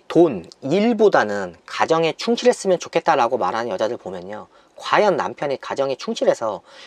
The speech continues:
월 삼백만 원 아래로 벌어오면 저런 말이 나올까라는 생각을 해요. 전업주부들이 대낮에 모여서 저런 이야기를 하면 지금 저런 여유가 누구 때문에 누리는 건지 진짜 모르는 걸까 싶어요.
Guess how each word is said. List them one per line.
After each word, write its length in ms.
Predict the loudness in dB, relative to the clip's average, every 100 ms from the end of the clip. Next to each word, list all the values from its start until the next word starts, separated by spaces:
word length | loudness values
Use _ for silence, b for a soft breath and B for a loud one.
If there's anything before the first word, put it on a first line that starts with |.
| B
월 280 | 4 6 6
삼백만 500 | 2 -2 -2 2 2
원 120 | 2 0
아래로 480 | -4 0 2 4 2
벌어오면 640 | 0 -2 -2 -4 -8 -12 B B -14
저런 340 | -4 -2 0
말이 220 | 0 -2
나올까라는 720 | -4 -4 -6 -2 0 0 -4
생각을 340 | -8 -4 -4 -6
해요. 240 | -12 -14 _ B B
전업주부들이 680 | 0 0 2 2 4 6 4
대낮에 440 | 2 0 4 4
모여서 460 | 4 4 4 4 0
저런 300 | 0 -2 0
이야기를 300 | -2 -2 -4
하면 400 | -4 -2 -2 -4 B B B
지금 340 | -6 2 2
저런 400 | 2 -2 0 0
여유가 480 | 0 0 0 0 -2
누구 280 | -2 -2 -2
때문에 340 | 2 2 2
누리는 360 | -2 -2 -4 -6
건지 480 | -8 -8 -8 -10 -12 b b _
진짜 400 | -10 -8 2 4
모르는 340 | 6 2 2
걸까 220 | 0 -2 -6
싶어요. 420 | -12 -16 -18